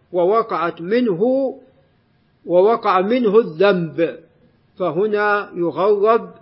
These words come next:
سنة كاملة، لأن هذا سبب من أسباب استصلاح هذا الشخص،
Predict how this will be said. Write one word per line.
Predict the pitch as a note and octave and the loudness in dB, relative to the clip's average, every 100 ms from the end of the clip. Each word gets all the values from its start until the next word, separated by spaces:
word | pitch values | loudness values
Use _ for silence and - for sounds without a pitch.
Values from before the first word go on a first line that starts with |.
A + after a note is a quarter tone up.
| _ _ _ - - | _ _ _ -12 -2
سنة | G#3 A3 G#3 G3+ - | 0 2 -2 -4 -8
كاملة، | - G3 F#3+ F3 C#3+ A2 - _ _ _ _ _ _ _ | -2 2 2 0 -2 -4 -14 _ _ _ _ _ _ _
لأن | D#3 E3+ F3 A#3 A3+ | -2 0 2 0 0
هذا | A3+ D#3 F#3+ A3+ A#3 A#3 G#3+ - | -2 -2 -2 0 0 0 -2 0
سبب | A#3+ B3+ G#3 F3 - - _ _ _ _ _ _ _ _ _ _ _ - | 2 4 2 0 -6 -20 _ _ _ _ _ _ _ _ _ _ _ -6
من | E3 A3+ A#3 | 2 4 4
أسباب | A3 G#3+ E3+ G#3 A#3+ C4 F#3+ | -2 -4 -2 4 4 4 0
استصلاح | G3 - G#3+ G#3 F3 F3+ A#3 B3+ - - _ _ _ _ C#3+ _ _ _ E3+ | -4 -2 -4 -4 0 4 6 6 0 -14 _ _ _ _ _ _ _ _ -2
هذا | G#3 G#3+ F#3+ | 2 2 2
الشخص، | - F3+ - | 0 -6 -6